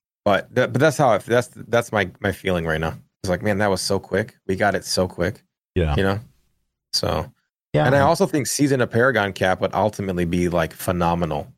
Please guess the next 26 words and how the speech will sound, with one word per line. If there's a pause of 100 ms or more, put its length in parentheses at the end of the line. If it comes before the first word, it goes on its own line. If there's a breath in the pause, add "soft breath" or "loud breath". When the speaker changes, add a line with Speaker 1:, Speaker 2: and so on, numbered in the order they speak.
(140)
Speaker 1:
But
if
we
played
it,
maybe
I'd
be
like,
"You
know
what?
I
thought
Season
of
Paragon
Cap
would
be
amazing,
and
it
kinda
sucks."
Speaker 2:
Mm.